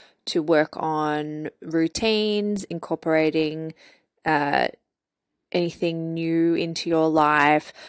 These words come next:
looking after your health, and supporting others. That's where Virgo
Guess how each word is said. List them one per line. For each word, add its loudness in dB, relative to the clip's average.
looking -4
after -4
your 2
health, 0
and -2
supporting -2
others. -2
That's 0
where 4
Virgo 0